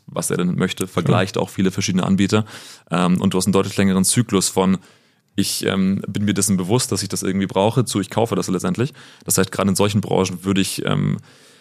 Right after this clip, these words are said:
sehr, sehr viel, äh, des Budgets schon vorher, ähm, auf die Straße bringen, ähm, weil du dann halt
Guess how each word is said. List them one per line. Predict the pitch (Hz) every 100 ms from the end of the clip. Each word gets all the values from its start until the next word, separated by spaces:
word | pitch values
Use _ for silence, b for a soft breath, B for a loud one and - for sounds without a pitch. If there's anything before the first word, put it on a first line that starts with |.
| b
sehr, | - 107
sehr | 101
viel, | 95 120 131 120 104 B B
äh, | 98 101 95
des | 92
Budgets | - 101 98 101
schon | - 95
vorher, | - 104 98 95 117 92
ähm, | 92 87
auf | 85
die | -
Straße | - 92 98
bringen, | 95 95 113 - -
ähm, | 90 92 90
weil | 90
du | 90
dann | 90 92
halt | 92 87